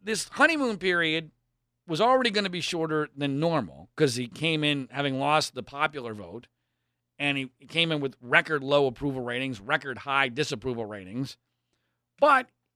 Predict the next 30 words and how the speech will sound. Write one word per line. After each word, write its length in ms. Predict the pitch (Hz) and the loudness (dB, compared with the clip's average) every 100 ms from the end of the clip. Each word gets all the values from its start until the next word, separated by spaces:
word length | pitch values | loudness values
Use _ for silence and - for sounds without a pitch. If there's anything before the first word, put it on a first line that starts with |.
| _ _ - | _ _ -10
he's 160 | 196 | 0
got 220 | 165 208 - | 6 6 4
Congress, 720 | 226 262 175 117 165 - - _ _ _ _ _ | 2 4 2 -2 -6 -10 -16 _ _ _ _ _
something, 320 | 190 196 175 151 _ | 0 2 -2 -6 _
you 80 | 160 | -4
know, 80 | 135 | 0
Ronald 300 | 156 185 170 | 2 4 4
Reagan 260 | 220 156 | 4 2
didn't 180 | 135 123 | -2 -2
have 240 | 127 120 | 0 0
when 120 | 117 120 | -2 -6
he 60 | |
came 280 | 113 131 117 | -2 0 0
into 120 | 104 | -4
office. 380 | 98 104 160 - _ _ _ | -8 -4 -2 -2 _ _ _
So 420 | - 190 180 170 _ _ | 0 4 4 4 _ _
the 60 | 147 | -6
reality 680 | 160 220 254 220 160 147 | -2 2 4 4 2 2
is 240 | 139 143 - | 0 -2 -6
he 160 | 156 175 | -2 6
had 160 | 214 220 | 6 6
a 60 | |
great 280 | 143 202 202 | 2 4 6
opportunity, 560 | 185 160 143 165 190 190 | 4 2 -6 -4 -4 -4
still 240 | - 196 | -2 -4
does 400 | 123 151 180 120 | 0 4 4 4
have 140 | 120 | -2
an 80 | 117 | -6
opportunity 580 | 123 - - 180 151 117 | -8 -10 -10 -6 -6 -8
here, 340 | 101 90 107 | -12 -16 -18